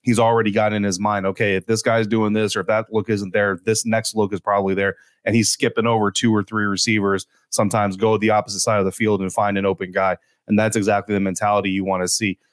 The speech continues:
Against the New York Giants, and I think this is, this is indicative of every young player, not just quarterbacks, but it sticks out more,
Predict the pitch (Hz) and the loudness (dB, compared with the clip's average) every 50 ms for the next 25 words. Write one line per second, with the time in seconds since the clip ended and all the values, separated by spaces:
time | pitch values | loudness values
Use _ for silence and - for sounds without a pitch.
0 | _ _ - - 101 - 120 120 120 113 - 110 113 113 113 110 104 98 90 - | _ _ -6 -6 -2 0 0 0 0 2 2 2 2 2 2 2 0 0 -2 -2
1 | 131 131 127 117 107 101 98 95 - 104 95 92 - 101 101 98 90 - 110 104 | 0 0 2 2 2 0 0 -2 -2 -2 -2 -2 -2 -4 -4 -4 -4 -2 -2 -2
2 | 101 - 98 92 87 - - 104 101 98 98 98 92 87 101 92 - 101 92 98 | 0 0 -2 -4 -4 -2 -2 -2 -2 -2 -2 -2 -2 -2 -2 -2 -2 -2 -2 0
3 | 92 107 107 107 107 101 101 98 95 98 - _ - 101 95 95 95 95 98 92 | 0 0 2 2 2 2 0 0 -2 -4 -4 _ -2 0 0 0 0 -2 -4 -4
4 | - 98 90 - - 120 107 104 98 98 95 95 - - - 95 95 - - - | -6 -8 -8 -4 0 0 2 2 2 0 -2 -2 -4 -4 -6 -4 -4 -4 -4 -4
5 | 107 - - 117 113 113 - 110 104 101 101 95 | -6 -4 -2 0 0 0 0 0 0 0 0 0